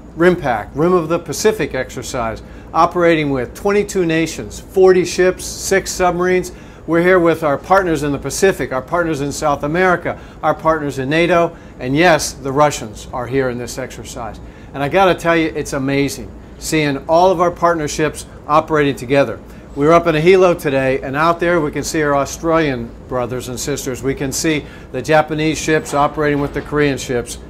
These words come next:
It's very, very inspiring to see that. And it's most inspiring here today being on Nimitz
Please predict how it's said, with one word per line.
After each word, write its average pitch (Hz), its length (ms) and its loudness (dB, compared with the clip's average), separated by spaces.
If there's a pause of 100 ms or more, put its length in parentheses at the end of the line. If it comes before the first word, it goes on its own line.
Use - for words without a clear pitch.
(300)
It's 139 180 -2
very, 156 420 6
very 135 340 4
inspiring 123 680 -2
to 117 140 -12
see 139 220 -2
that. 113 260 -4 (300)
And 135 100 -4
it's 139 180 -4
most 214 300 2
inspiring 135 600 0
here 175 180 2
today 165 360 4
being 156 300 0
on 147 180 0
Nimitz 151 420 0